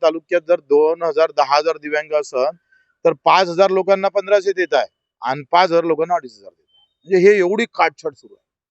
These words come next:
दिव्यांगावर काटछाट आणताय, लाज वाटली पाहिजे यांना साल्यांना.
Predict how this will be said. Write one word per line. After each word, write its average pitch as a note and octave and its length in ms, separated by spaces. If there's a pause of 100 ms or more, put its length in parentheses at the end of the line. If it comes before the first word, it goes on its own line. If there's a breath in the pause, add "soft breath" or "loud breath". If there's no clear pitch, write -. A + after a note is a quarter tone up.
(1000)
दिव्यांगावर G#3+ 480
काटछाट A#3 400
आणताय, B3 320
लाज D#3+ 400
वाटली A3 280
पाहिजे G#3 220
यांना G3+ 200
साल्यांना. E3+ 420